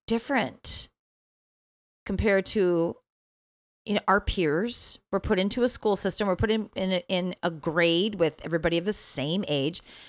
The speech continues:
This is not in our country. This is the whole world does this. This is the patriarchal system.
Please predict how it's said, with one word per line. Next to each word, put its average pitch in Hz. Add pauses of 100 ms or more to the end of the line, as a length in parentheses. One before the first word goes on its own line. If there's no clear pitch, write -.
This 247
is 269
not 233
in 240
our 226
country. 214
This 233
is 262
the 247
whole 175
world 160
does 135
this. -
This 156
is -
the 175
patriarchal 147
system. -